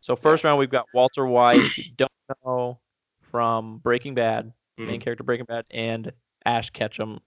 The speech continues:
Speaker 1: if you don't know, then, <laughs> okay.
Speaker 2: Yeah.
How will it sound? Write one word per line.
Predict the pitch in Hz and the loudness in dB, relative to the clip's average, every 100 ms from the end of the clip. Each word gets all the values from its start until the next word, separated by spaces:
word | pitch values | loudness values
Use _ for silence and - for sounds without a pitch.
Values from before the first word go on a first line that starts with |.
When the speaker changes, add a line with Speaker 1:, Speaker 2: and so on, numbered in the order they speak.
| _ | _
Speaker 1:
if | - | -12
you | |
don't | - 101 | -8 -8
know, | 101 104 110 110 _ _ _ _ _ | -8 -12 -14 -18 _ _ _ _ _
then, | 117 - - - - _ _ _ - | -16 -14 -18 -14 -14 _ _ _ -14
<laughs> | - _ _ _ - | -14 _ _ _ -10
okay. | - 98 - - | -10 -8 -10 -6
Speaker 2:
Yeah. | 113 - | -4 -4